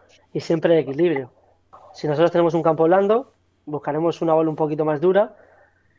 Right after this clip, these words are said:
eh, para poder intentar equilibrar un poquito. Si tenemos un campo duro,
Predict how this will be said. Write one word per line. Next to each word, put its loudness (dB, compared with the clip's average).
eh, 0
para 0
poder -2
intentar -2
equilibrar -6
un -10
poquito. -10
Si -10
tenemos 0
un 2
campo 2
duro, 0